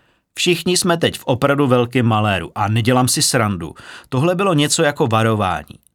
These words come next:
Nechci teda vypadat jako sejček nebo tak, ale někdo by měl každopádně dát vědět kapitánovi,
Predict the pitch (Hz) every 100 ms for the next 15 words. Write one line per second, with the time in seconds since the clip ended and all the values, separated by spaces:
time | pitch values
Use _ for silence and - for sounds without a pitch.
0 | 165 165 165 139 135 127 117 110 120 120
1 | 127 127 156 - 143 - 90 90 95 107
2 | 101 73 _ - - - 110 101 98 135
3 | 170 147 120 120 - 113 120 127 98 -
4 | 107 117 123 127 120 120 120 110 110 117
5 | 113 120 110 - 90 95 87 95 95 98
6 | 98 104